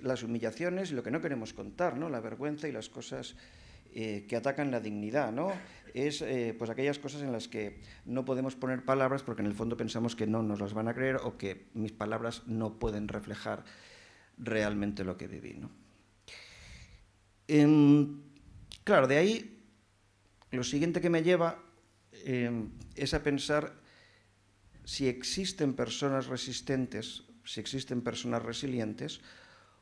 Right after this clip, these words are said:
o si en realidad la resiliencia no existe y lo que hay son recursos resilientes. Es decir,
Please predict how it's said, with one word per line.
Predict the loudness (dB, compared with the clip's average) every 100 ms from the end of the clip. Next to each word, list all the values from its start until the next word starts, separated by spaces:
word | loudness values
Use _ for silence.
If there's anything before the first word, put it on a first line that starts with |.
| _ _
o | -8
si | -4 0
en | 0 2
realidad | 2 2 4 4 4
la | 2
resiliencia | 0 -4 0 0 0 0 0 2
no | 2 2
existe | 0 -4 -4 -4 -4 -6 -6 -6 -10 -20 -20 _ _ _ _ _ _ _ _ -20 -20 -20 _ _ _ _ _ -20 -20 -18 -18 -20 -20 -20 _ 0
y | 2
lo | 4
que | 4
hay | 2
son | 2 0
recursos | 0 0 -2 -2 -2 0 -2 -8 -10 -10 -10
resilientes. | -8 -6 -6 -6 -8 -10 -14 -16 -16 -16 -18 _ _ _ _ _ _ _ _ _ _
Es | 2 2
decir, | 0 -8 -12